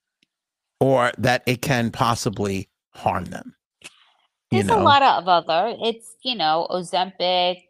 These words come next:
Speaker 2: Mounjaro.
Speaker 1: It just feels
Speaker 2: Conscious.
Speaker 1: dirty to me that they're like, "Oh, we can make a lot more money over here,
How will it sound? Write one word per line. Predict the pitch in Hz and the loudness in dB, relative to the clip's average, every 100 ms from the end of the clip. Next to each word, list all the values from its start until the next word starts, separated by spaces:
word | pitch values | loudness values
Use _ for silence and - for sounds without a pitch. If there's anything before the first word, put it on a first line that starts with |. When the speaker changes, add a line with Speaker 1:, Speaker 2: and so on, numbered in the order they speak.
| 185 | -8
Speaker 2:
Mounjaro. | 165 160 170 185 175 175 175 165 165 165 160 165 160 - _ _ _ _ _ _ _ _ _ _ _ _ | -6 -6 -6 -2 0 2 2 2 2 2 0 -4 -8 -12 _ _ _ _ _ _ _ _ _ _ _ _
Speaker 1:
It | 220 | -2
just | 226 - | 0 0
feels | 208 185 127 | 0 0 0
Speaker 2:
Conscious. | - | 0
Speaker 1:
dirty | 127 127 104 | 0 2 0
to | 104 | -2
me | 101 | -2
that | 98 95 | -4 -2
they're | 113 | -2
like, | 104 107 180 | 0 0 0
"Oh, | 220 | 0
we | 156 | -2
can | 147 156 | -2 -2
make | 147 | -2
a | 120 | 0
lot | 127 143 | 0 0
more | 131 123 | 0 0
money | 131 123 | 0 0
over | 113 104 107 | -2 -2 -6
here, | - - 175 107 101 | -6 -4 0 0 0